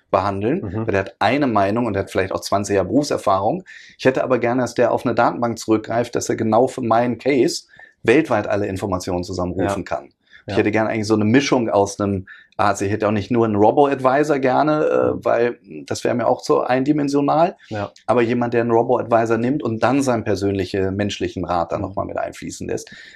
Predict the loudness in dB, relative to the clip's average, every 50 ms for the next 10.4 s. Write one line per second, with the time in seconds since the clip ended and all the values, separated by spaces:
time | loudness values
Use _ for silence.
0 | -16 -12 -12 -12 -10 -8 -10 -8 -8 -8 -10 -10 -6 0 0 0 0 0 -4 -4
1 | -4 -4 -4 -4 -4 -4 -2 0 0 0 0 -2 -2 -6 -6 -6 -4 -2 -2 0
2 | 0 0 -2 -2 -2 -2 -2 -4 -4 -4 -4 -4 -4 -2 -4 -6 -4 -4 -6 -4
3 | 0 2 2 2 0 0 0 0 0 2 0 0 0 0 -2 -2 -4 -2 0 0
4 | 0 0 0 4 6 6 6 6 2 -4 -6 -8 -20 -20 -18 -18 -18 -18 -18 -8
5 | 0 4 4 4 4 4 2 2 2 2 2 2 2 2 0 -2 0 0 0 0
6 | 2 4 4 6 6 4 2 0 -2 0 2 2 4 2 2 2 2 2 2 4
7 | 2 0 0 0 2 2 2 2 0 -2 -4 0 0 2 2 2 0 -2 -4 -4
8 | -2 -2 0 0 0 0 0 -2 -4 -2 -2 -2 -4 -4 -6 -4 -2 0 0 0
9 | 0 -2 -4 -2 2 0 2 2 0 -2 -2 -2 -4 -4 -2 -4 -4 -2 2 4
10 | 4 4 6 4 4 4 2 -2